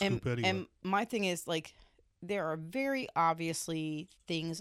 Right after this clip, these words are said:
Speaker 1: I would like, you know, th-, when my parents pass away, but it's more in terms of,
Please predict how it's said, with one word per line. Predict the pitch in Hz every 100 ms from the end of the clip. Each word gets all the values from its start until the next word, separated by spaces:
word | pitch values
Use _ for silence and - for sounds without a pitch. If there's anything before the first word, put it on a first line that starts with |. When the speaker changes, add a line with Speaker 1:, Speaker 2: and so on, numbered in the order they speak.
| -
Speaker 1:
I | 147
would | 147 156 151
like, | 147 151 156 - _ _ _ - _ _ -
you | 175
know, | 151
th-, | 147 -
when | 175 156
my | 151
parents | - 156 151
pass | - 139 -
away, | 156 160 160 156 - - _ -
but | 185
it's | 180 -
more | 185 180
in | 170
terms | - 170 160
of, | 160 151 151